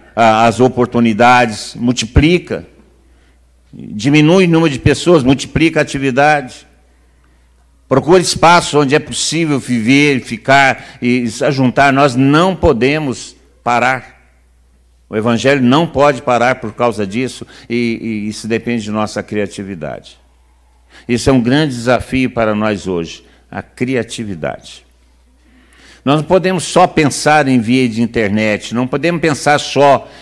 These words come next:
nas redes sociais, nós temos que pensar outros meios presenciais. Isso é uma grande, um grande desafio para nós hoje.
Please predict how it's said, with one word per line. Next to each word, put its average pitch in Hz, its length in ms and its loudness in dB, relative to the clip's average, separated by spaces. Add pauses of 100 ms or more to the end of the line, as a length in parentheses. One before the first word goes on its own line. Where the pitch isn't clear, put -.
nas 117 320 2
redes 127 260 0
sociais, 110 540 0
nós 127 240 -2
temos 156 280 -4
que 160 120 -2
pensar 160 520 2
outros 160 480 4
meios 151 440 0 (300)
presenciais. 156 1400 0 (880)
Isso 110 300 -10
é 151 40 -4
uma 135 120 -2
grande, 110 640 -2 (640)
um 95 140 -8
grande 107 280 0
desafio 98 460 -4
para 87 260 -4
nós 82 340 -6
hoje. - 440 -14